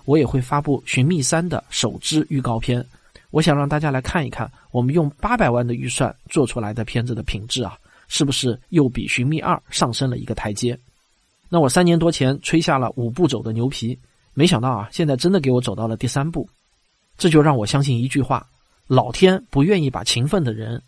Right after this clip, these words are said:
置之死地。现在呢，离实现牛皮我还有两步，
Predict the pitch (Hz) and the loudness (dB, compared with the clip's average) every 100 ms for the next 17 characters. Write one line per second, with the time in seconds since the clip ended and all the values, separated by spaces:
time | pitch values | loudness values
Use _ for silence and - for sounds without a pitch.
0 | - - 131 123 131 127 - - 92 135 | -8 -4 -2 0 -2 0 -2 -4 -2 -6
1 | - _ _ _ _ _ _ - 220 208 | -6 _ _ _ _ _ _ 0 4 6
2 | 233 147 127 - _ 131 156 175 147 165 | 4 4 0 -6 _ 2 2 2 -2 0
3 | 135 143 147 127 123 - - 147 160 87 | 2 0 0 -2 -2 -4 0 0 0 -2
4 | 110 120 | -8 -12